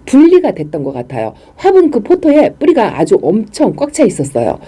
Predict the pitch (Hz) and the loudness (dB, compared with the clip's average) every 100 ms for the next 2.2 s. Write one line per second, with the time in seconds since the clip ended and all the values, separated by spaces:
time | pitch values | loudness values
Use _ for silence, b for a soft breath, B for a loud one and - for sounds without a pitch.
0 | B - 151 180 185 233 247 190 151 170 | B -6 -4 0 2 2 2 2 -2 -6
1 | - - 151 240 370 B B - 190 175 | -8 0 2 4 2 B B -4 -2 0
2 | 190 | 2